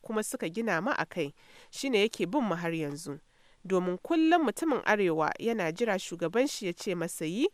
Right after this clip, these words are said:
ko bari. Su kuma shugabannin na yanzu ba sa kishin Arewa sai aljihunsu. Su kuma mabiya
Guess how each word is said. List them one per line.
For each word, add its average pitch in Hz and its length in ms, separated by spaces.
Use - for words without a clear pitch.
ko 247 220
bari. 151 320
Su - 240
kuma 349 220
shugabannin 214 720
na 214 80
yanzu 170 480
ba 262 160
sa 196 240
kishin - 440
Arewa 156 520
sai - 200
aljihunsu. 160 920
Su - 240
kuma 294 220
mabiya 247 480